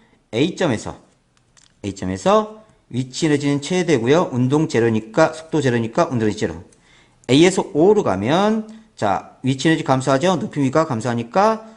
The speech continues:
운동 에너지는 점점점 증가하네요. 그죠? O에서 B로 가면 위치 에너지는 증가되죠? 그 다음에 운동 에너지는 감소되네요. 됐지? B 지점은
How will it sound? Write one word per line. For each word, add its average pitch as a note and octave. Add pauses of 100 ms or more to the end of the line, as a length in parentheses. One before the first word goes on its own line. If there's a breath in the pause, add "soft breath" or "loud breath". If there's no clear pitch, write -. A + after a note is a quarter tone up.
(120)
운동 B2+
에너지는 D3
점점점 C3
증가하네요. G2 (160)
그죠? F3 (260 loud breath)
O에서 F#3
B로 E3+
가면 F3+
위치 A2
에너지는 A#2+
증가되죠? B2+ (340 soft breath)
그 A2
다음에 C#3+
운동 A2+
에너지는 F#3+
감소되네요. D3+ (400)
됐지? F#3
B C#3+
지점은 E3+